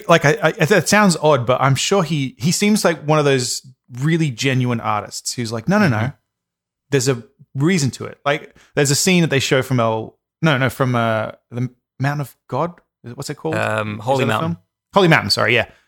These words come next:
Speaker 1: Where
Speaker 2: Yeah.
Speaker 1: a guy shits a gold brick or something.
Speaker 2: Mm-hmm.
Speaker 1: And then, they, I mean, I,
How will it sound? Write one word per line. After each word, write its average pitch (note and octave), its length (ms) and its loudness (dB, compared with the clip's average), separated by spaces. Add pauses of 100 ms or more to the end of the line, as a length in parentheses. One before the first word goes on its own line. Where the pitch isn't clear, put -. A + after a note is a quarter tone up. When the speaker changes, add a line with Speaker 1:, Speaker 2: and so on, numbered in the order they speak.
(220)
Speaker 1:
Where D3 200 4 (340)
Speaker 2:
Yeah. - 60 -20 (240)
Speaker 1:
a B2+ 100 2
guy C3+ 300 2
shits - 440 -2
a C#3 80 0
gold B2 500 -4 (300)
brick D3 220 -6
or D3+ 60 -4
something. G3 340 -2 (540)
Speaker 2:
Mm-hmm. A2+ 280 -8
Speaker 1:
And C3+ 140 0
then, C3 400 -2
they, C#3+ 120 -2
I D3+ 180 4
mean, D#3 100 6
I, C3+ 180 4